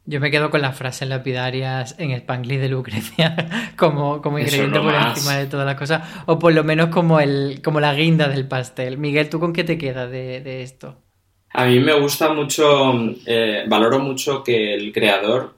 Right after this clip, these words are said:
Speaker 2: eh, antes hablaba de física química un poco en broma, pero es que valoro mucho que el creador fuese capaz de enganchar a una generación hace veinte años y ahora haya enganchado a una generación y a nivel mundial, porque,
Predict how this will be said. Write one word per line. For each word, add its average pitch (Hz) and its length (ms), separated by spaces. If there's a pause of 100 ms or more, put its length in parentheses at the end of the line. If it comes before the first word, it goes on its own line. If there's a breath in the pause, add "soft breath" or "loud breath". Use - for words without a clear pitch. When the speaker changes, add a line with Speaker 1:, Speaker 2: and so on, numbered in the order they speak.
(120)
Speaker 2:
eh, 98 220
antes 120 260
hablaba 123 320
de 110 100
física 110 360
química 110 320
un 104 80
poco 107 200
en 101 160
broma, 110 300
pero 117 220
es - 120
que 127 120
valoro 113 300
mucho 110 320
que 98 80
el 95 120
creador 98 340
fuese 110 300
capaz 104 280
de 113 100
enganchar 107 380
a 104 60
una 104 460
generación 101 520
hace 107 160
veinte 104 300
años 113 380 (240 soft breath)
y - 80
ahora 107 280
haya 110 220
enganchado 101 540
a 101 40
una 101 120
generación 104 540
y 135 80
a 101 100
nivel 101 260
mundial, 107 600
porque, 95 580